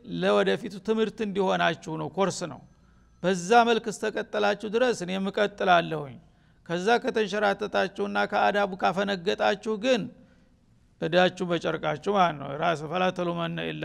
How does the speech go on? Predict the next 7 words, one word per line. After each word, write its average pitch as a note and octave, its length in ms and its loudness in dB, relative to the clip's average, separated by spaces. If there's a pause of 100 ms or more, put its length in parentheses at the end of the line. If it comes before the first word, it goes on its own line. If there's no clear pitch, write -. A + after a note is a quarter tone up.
ነፍስክ፣ D3 420 -14 (680)
ራስክን F3+ 420 2
እንጂ E3+ 160 -6
እንዳታማ» D#3+ 540 -4 (100)
በማለት F#3 540 0 (280)
አስጠንቅቆ G3+ 600 -2
ነበረ። D3 380 -6